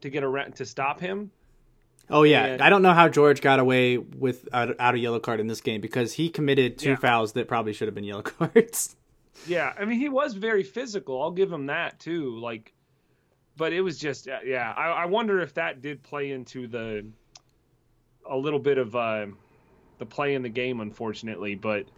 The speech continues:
Speaker 1: I, I think
Speaker 2: Maybe.
Speaker 1: there are some positives to take from the game. I mean, I think we, we definitely were more, we were better connecting between the back line and the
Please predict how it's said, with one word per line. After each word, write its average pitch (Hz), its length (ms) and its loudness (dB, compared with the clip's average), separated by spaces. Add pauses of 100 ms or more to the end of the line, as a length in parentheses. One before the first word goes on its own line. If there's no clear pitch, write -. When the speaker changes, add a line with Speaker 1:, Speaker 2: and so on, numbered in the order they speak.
(840)
Speaker 1:
I, - 100 -4
I 190 140 4 (100)
think - 40 2
Speaker 2:
Maybe. 233 180 0
Speaker 1:
there 208 180 0
are 180 300 0 (140)
some 180 440 -6
positives 170 640 -6
to 156 100 -10
take 165 260 -10
from 165 180 -12
the 160 80 -10
game. 160 340 -8
I 127 80 -6
mean, 135 180 -2
I 135 80 -2
think 156 300 -4
we, 147 420 -4 (840)
we 143 100 -2
definitely 185 680 -2
were 175 160 -4
more, 151 640 -2 (1500)
we 156 140 -2
were 175 140 0
better 202 460 -2
connecting 175 520 -10
between 151 280 -10
the 139 60 -4
back 131 320 -6
line 143 200 -4
and 131 100 -6
the 120 40 -6